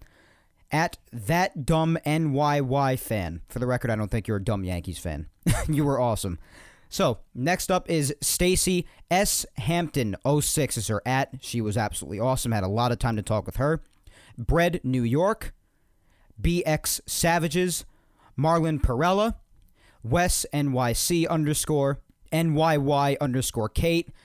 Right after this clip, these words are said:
Catherine came all the way from Australia to watch the Yankees. Also met Aaron Judge. She was awesome to hang out with as well.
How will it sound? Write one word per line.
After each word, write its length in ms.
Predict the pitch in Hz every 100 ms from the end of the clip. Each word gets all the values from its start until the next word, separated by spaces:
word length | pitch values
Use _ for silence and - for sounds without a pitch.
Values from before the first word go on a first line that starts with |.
| -
Catherine 420 | - 151 156 151 147
came 260 | 143 113 -
all 240 | 175 180
the 80 | 156
way 300 | 151 151 147
from 340 | - 151 139 -
Australia 760 | 131 - - 135 147 143 139
to 120 | - 131
watch 280 | 131 -
the 100 | -
Yankees. 380 | 120 127 - 120
Also 320 | 131 127 -
met 220 | 120 120 -
Aaron 320 | 120 113 110
Judge. 280 | 104 135 117
She 180 | - 117
was 180 | 107 101
awesome 520 | 120 113 - 107 104 - _
to 80 | -
hang 200 | 117 110
out 140 | 113 104
with 140 | 110
as 160 | 98 95
well. 340 | 131 131